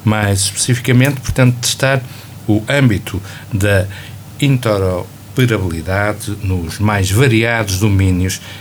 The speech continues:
e a sua operatividade.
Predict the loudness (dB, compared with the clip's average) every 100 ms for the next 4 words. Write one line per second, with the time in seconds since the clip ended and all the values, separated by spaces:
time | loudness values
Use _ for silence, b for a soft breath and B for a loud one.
0 | B 0 0 -2 -2 -2 -2 -6 B -2
1 | -2 -2 -4 -4 -6 -14 -12 -8 -2 0
2 | 0 0 -4 -12 -14